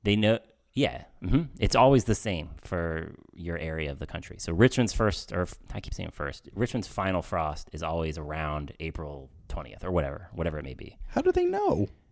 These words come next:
Speaker 1: They, that's what I'm saying. Like, the farmers who have, their livelihood is based on this have, like, written it down for a hundred and fifty thousand years or whatever. And
Speaker 2: But it
Speaker 1: so
Speaker 2: never changes?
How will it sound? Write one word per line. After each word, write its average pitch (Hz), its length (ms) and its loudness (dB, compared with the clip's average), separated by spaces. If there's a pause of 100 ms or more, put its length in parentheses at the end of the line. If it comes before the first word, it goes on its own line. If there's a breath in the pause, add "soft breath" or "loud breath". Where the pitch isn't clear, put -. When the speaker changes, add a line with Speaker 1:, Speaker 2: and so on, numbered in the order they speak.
(360)
Speaker 1:
They, 135 140 2
that's 117 480 0
what 170 60 8
I'm 151 40 2
saying. 339 240 0
Like, 82 120 0
the 101 60 4
farmers 147 520 6
who 117 80 8
have, 123 480 6
their 120 240 4
livelihood 110 500 6
is 87 100 4
based 82 280 0
on 80 120 0
this 85 220 0 (400 loud breath)
have, 110 260 2
like, 95 200 2
written 90 320 0
it 101 100 -6
down 104 280 0
for - 180 -6
a 78 40 -4
hundred 92 300 0
and 87 80 -2
fifty 90 300 -4 (180)
thousand 90 320 -2
years 92 260 0
or 73 60 -4
whatever. 69 320 -6
And 69 100 -10
Speaker 2:
But 143 120 0
it 147 60 2
Speaker 1:
so - 40 2
Speaker 2:
never 160 240 6
changes? 214 800 0